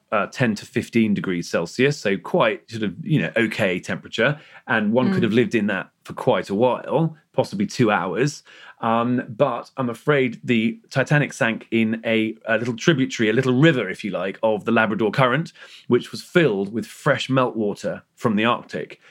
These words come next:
Speaker 1: And that was about minus two degrees. Um,
Speaker 2: Mm.
Speaker 1: and I'm afraid the cold water didn't mix very well with the warm water. Um, and so it was just absolutely freezing cold where Titanic sank.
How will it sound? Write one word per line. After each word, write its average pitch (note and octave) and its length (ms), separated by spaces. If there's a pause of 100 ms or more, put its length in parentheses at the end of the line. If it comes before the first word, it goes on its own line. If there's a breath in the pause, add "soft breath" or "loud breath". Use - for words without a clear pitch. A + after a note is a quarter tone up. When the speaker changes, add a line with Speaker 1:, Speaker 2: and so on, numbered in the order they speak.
(160 soft breath)
Speaker 1:
And G#2+ 180
that C#3 180
was A#2 120
about A2 360
minus G#2+ 460
two - 340
degrees. F#2+ 520 (320 loud breath)
Um, G2+ 160 (100)
Speaker 2:
Mm. G2 400
Speaker 1:
and G2+ 460
I'm G2+ 140
afraid G#2 320
the - 60
cold C#3+ 300
water G2+ 300
didn't G#2+ 340
mix G#2+ 280
very G2 200
well G2+ 180
with G2+ 120
the A2 60
warm B2 260
water. A#2+ 420 (140)
Um, G#2 520
and A2 220
so G#2 420
it B2 140
was G#2+ 140
just - 240
absolutely G2 840
freezing G#2+ 680
cold F2+ 320
where F#2+ 120
Titanic G2 400
sank. F2 340